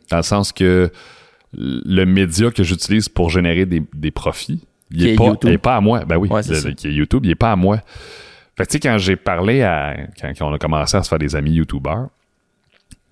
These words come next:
Speaker 1: ils nous disaient, « Ah, c'est cool, tu sais, je fais deux cents, trois cents, quatre cent mille par année, cinq cent mille par année, yeah, all right, go, let's go. » Puis là, j'étais comme, « Oui, mais l-, ma première source d'anxiété, c'était l'argent vient-tu à cent pour cent de YouTube ? »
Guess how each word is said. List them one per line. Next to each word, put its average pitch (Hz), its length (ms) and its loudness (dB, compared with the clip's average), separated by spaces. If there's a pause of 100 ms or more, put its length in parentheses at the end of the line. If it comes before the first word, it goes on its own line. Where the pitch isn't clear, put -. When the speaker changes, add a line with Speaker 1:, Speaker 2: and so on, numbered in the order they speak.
(180)
Speaker 1:
ils 82 60 0
nous 82 100 2
disaient, « 78 220 0
Ah, 202 220 2
c'est 143 120 -2
cool, 214 460 4
tu - 60 -10
sais, 147 80 -4
je - 120 -6
fais 78 360 0
deux 131 260 0
cents, 147 240 -2
trois 135 240 -2
cents, 131 220 -4
quatre - 180 -8
cent 123 160 -2
mille 131 160 0
par 117 140 -4
année, 117 260 0
cinq 135 240 -4
cent 139 140 -6
mille 135 100 -6
par 127 160 -6
année, 123 220 -4
yeah, 175 360 0
all 160 60 -2
right, 196 220 -2
go, 170 180 0
let's 151 240 0
go. » 294 420 2 (1120)
Puis 98 80 -2
là, - 20 4
j'étais 98 120 0
comme, « 85 120 4
Oui, 95 80 4
mais 87 160 2
l-, 69 260 -4 (320)
ma 87 240 0
première 90 420 2
source 92 240 0
d'anxiété, 87 440 0
c'était 95 400 2
l'argent 87 400 2
vient-tu 87 540 0
à 73 120 -4
cent 90 260 -2
pour - 160 -6
cent 90 220 2
de 82 60 -2
YouTube ? » 85 500 2